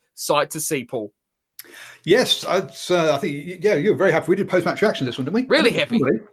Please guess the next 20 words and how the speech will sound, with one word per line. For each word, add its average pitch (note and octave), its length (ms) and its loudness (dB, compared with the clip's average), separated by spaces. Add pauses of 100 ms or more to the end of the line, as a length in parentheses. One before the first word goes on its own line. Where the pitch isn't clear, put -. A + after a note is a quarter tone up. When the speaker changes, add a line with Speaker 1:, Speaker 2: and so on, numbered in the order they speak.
(220)
Speaker 2:
was - 160 4
with C#3+ 120 4
you, A#3+ 300 4
wasn't D#4+ 200 0
it? E4 120 -2 (160)
I - 60 0
think. E4+ 220 0
Speaker 1:
Yes, D#4+ 180 -4
it - 80 2
was, A3 160 6
Speaker 2:
Yes, G#3 140 6
Speaker 1:
yes. A#3+ 80 -2
Speaker 2:
it - 40 -4
was. - 240 -16 (240)
There D#3 120 4
we D3 60 6
go. C3 200 2 (240)
Um, A#3 320 4 (240)
it D4 100 2
was, C#4+ 140 2